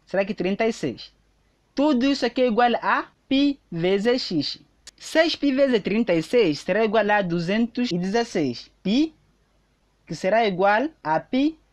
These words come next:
vezes x. Podemos passar esse pi para esse outro membro aqui. Irá aí dividindo. Teremos duzentos e dezesseis pi, que divide por pi.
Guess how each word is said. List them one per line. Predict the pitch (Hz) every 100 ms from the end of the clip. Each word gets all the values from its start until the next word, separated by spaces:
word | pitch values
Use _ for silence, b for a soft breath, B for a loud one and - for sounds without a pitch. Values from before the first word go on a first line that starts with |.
| -
vezes | 156 170 190 226 262
x. | - 143 120 - _ b b b
Podemos | 214 285 254
passar | 233 262
esse | 262 247
pi | 214 233
para | 233 208
esse | 294 294
outro | 254 214
membro | 214 226 196
aqui. | - -
Irá | - 196 240
aí | 226 226
dividindo. | 180 160 151 170 226 233 294 - _ _ _ _ _
Teremos | 185 175 226 247 285 - - _ _ _
duzentos | 165 170 165 269 285
e | 226
dezesseis | 175 185 - 233 254 370 - - _ _ -
pi, | 180 185 262 - _ _ _
que | -
divide | 180 180 202 220 220
por | 254 302 440 _ _ -
pi. | - -